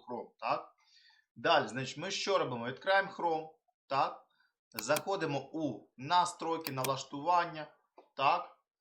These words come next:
Е, натискаємо, е, безпека, у нас повинно бути десь, скажіть, система зброс, настройки, так, конфіденціальність і без-,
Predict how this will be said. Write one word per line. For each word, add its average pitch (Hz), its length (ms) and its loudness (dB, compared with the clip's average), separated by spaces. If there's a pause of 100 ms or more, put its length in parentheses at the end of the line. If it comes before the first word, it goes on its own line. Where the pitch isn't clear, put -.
(420)
Е, 123 260 2
натискаємо, 143 1080 2 (760)
е, 113 380 2
безпека, 135 1400 4
у 143 160 -10
нас 139 300 -4
повинно 131 640 -6
бути 113 480 -10
десь, 110 540 -8 (420)
скажіть, - 440 -14
система 110 540 -6
зброс, 110 520 -12
настройки, 113 840 -12 (120)
так, 107 300 0
конфіденціальність 156 920 0
і 147 380 -6
без-, 127 540 2